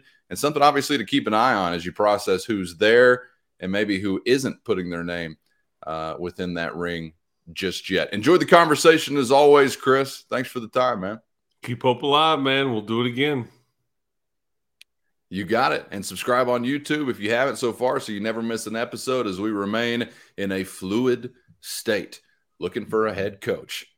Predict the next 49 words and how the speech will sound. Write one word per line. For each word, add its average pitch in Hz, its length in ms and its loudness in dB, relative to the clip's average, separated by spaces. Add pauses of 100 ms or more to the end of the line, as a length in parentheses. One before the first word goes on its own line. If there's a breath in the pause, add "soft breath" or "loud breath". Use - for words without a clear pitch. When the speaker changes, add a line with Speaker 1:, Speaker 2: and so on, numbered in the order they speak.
(180)
Speaker 1:
Thanks 120 160 -2
for 123 80 -8
making 127 220 4
us 127 140 0
your 117 80 -12
first 127 280 0
listen 139 340 4
each 123 280 -6
day 127 200 2
on 117 180 0
YouTube 131 420 -4
or 117 80 0
anywhere 127 240 0
you 123 100 -2
get 113 180 -4
podcasts, 123 560 0
and 110 80 -6
make 110 160 -4
Locked 110 220 -4
On 110 140 -4
College 110 320 0
Basketball 104 640 0 (320 loud breath)
your 123 480 4
second 135 540 -2 (100)
listen 101 360 -4
right 101 180 -4
here 110 100 -2
on 104 80 -2
the 98 80 -2
Locked 104 300 -2
On 101 200 -2
Podcast 104 680 -4
Network, 123 520 0 (220 loud breath)
your 101 140 -4
one-stop 120 760 -2 (220 soft breath)
college 120 500 -2 (200)
hoops 123 540 -4 (220)
shop. 101 420 0
Whether 127 220 0
your 123 200 2
team 135 280 -2
is 110 160 -2
in 151 140 2
the 170 100 0
tournament, 160 480 0
whether 139 220 2
your 131 160 0
team 143 340 -2
is 120 200 -2